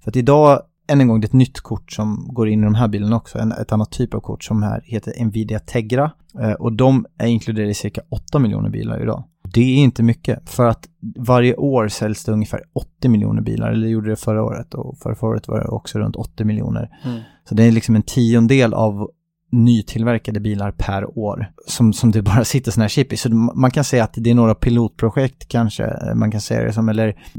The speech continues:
Speaker 2: Men det är ju bara en startup, va?
Speaker 1: Det är en start och ändå växer de tjugotvå procent.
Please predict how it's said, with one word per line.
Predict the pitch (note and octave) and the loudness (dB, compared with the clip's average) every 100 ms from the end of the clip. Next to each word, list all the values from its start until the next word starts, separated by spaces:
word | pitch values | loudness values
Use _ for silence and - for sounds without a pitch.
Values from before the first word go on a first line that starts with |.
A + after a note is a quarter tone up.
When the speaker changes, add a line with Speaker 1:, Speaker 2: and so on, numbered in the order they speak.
| - _ _ | -20 _ _
Speaker 2:
Men | A3+ E3+ E3 | -16 -14 -12
det | |
är | |
ju | D3 | -12
bara | A#2+ | -12
en | A#2 | -12
startup, | - E3 - - | -10 -10 -10 -16
va? | - - _ _ _ | -16 -20 _ _ _
Speaker 1:
Det | D3+ | 2
är | |
en | D3+ | 2
start | - D#3+ F3 A2+ - | 4 6 8 6 2
och | A#2+ | 0
ändå | B2 C3+ | 2 2
växer | C#3 - A#2 | 0 0 -6
de | |
tjugotvå | - G#2 A2+ A2 | -6 -8 -6 -4
procent. | B2+ - G#2+ - - | -4 -4 -6 -10 -18